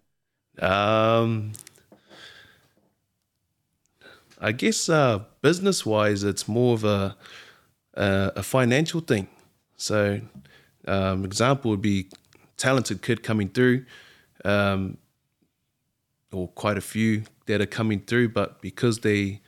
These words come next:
financially can't pay for your service and your time, um, for me, it's, uh, because I'm, uh,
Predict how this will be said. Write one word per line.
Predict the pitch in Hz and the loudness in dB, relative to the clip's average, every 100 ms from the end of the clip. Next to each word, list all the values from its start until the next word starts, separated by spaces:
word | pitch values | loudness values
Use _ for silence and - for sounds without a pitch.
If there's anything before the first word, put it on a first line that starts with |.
| _ _ _ _ | _ _ _ _
financially | _ 98 98 117 - 110 | _ -2 0 0 0 -4
can't | - 113 98 - | -4 -4 -4 -4
pay | 117 123 | -2 -2
for | 113 104 | -2 -4
your | 98 90 | -4 -2
service | 117 120 110 104 | -2 -2 -2 -4
and | 98 | -4
your | 101 | -4
time, | - 131 117 120 - - - _ _ _ | -2 0 0 -4 -10 -20 -20 _ _ _
um, | 92 98 95 92 | -2 0 0 -4
for | - - 98 | -6 -4 0
me, | 104 120 107 | 2 4 2
it's, | 98 - | 0 -2
uh, | 98 98 - - | -4 -4 -8 -14
because | 92 - 101 | -8 -4 -2
I'm, | 98 98 | -2 -4
uh, | 90 67 | -6 -10